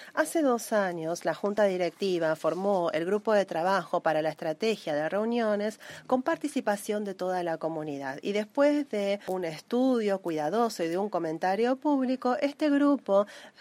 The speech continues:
generó una nueva estrategia para las reuniones de la icann para poder tener mayores opciones de lugares donde llevar a cabo las reuniones. Pero si seguimos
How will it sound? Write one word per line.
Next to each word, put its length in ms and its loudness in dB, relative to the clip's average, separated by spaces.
generó 540 4
una 260 2
nueva 180 4
estrategia 540 0
para 180 4
las 140 0
reuniones 480 -2
de 140 -2
la 140 0
icann 720 0
para 200 0
poder 280 0
tener 320 -2
mayores 480 -4
opciones 540 -6
de 100 -6
lugares 680 -2
donde 320 0
llevar 400 0
a 120 0
cabo 300 -2
las 220 -4
reuniones. 840 -2
Pero 260 2
si 140 -6
seguimos 640 -2